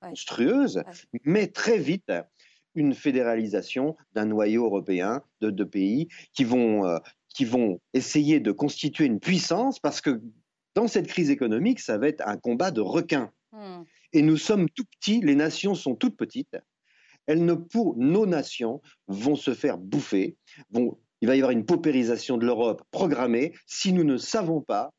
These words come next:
Speaker 2: nous allier entre Européens de façon très, très, très forte. De ce point de vue, le président Macron, je pense, en est, euh, convaincu, mais il n'est pas tout seul. Là encore, il faut être plusieurs pour faire une Europe à plusieurs.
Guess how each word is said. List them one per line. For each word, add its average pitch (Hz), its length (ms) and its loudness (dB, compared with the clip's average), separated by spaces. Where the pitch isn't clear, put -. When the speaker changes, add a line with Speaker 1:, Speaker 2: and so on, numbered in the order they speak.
Speaker 2:
nous 127 300 2
allier 143 560 2
entre 117 240 -4
Européens 135 600 0
de 135 100 0
façon 156 520 -4
très, 208 380 -2
très, - 320 -2
très 135 180 -8
forte. 107 400 -4
De 147 100 4
ce 147 100 -4
point 151 160 2
de 143 40 4
vue, 151 140 2
le 113 140 2
président 104 340 0
Macron, 104 300 -2
je 98 80 0
pense, 104 260 -6
en 90 140 -2
est, 92 200 0
euh, 80 120 0
convaincu, 92 560 -4
mais 123 200 4
il 117 80 2
n'est 113 60 2
pas 104 140 -2
tout 101 120 -2
seul. 131 340 0
Là 107 200 2
encore, 107 320 0
il 95 80 0
faut - 120 -4
être 90 120 -4
plusieurs 110 480 0
pour - 200 -8
faire 98 160 0
une 101 100 2
Europe 101 240 0
à 95 80 0
plusieurs. 110 600 0